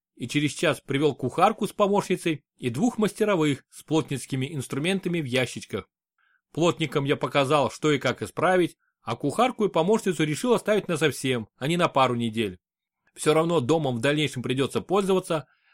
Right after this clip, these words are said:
а жалование не так уж и велико. Тем более на охрану дома остаются два нанятых Сидором человека, и в общей сложности кормить ежедневно надо было уже шестерых,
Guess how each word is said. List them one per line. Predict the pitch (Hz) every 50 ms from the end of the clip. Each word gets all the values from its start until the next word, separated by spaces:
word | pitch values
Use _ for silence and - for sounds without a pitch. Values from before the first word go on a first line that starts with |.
| _ _
а | _ 120 117
жалование | 101 135 175 208 220 220 214 208 196 190 180 165 - _
не | 127 123
так | - 147 143 139 -
уж | 143 127 -
и | 131
велико. | 123 127 131 120 - 120 113 110 98 - _ _ _ _ _ _ _ _ _ _ _
Тем | - 147 143 139
более | 160 190 180 165 151
на | 160 156
охрану | 147 - - 175 170 160 147 139
дома | 123 120 170 208 214 208 202 185 - _ _
остаются | - 127 - - 165 165 160 156 - 143
два | 123 123 139 135
нанятых | 139 175 214 202 196 185 - 196 147
Сидором | - 185 196 175 190 190 175
человека, | - - 170 170 160 139 135 131 123 - 113 104 90 - _ _ _ _ _ _ _ _ _
и | 113 120
в | 143
общей | 143 131 - 143 117
сложности | - 143 185 208 208 220 185 - 185
кормить | - - 127 120 143 180 202 -
ежедневно | 220 185 175 208 175 170 180 190 196 196 180
надо | 156 170 180 180 180
было | 165 180 180 180
уже | 180 196 - 185 165 143 156 170
шестерых, | - - 180 - - 196 185 156 135 139 127 -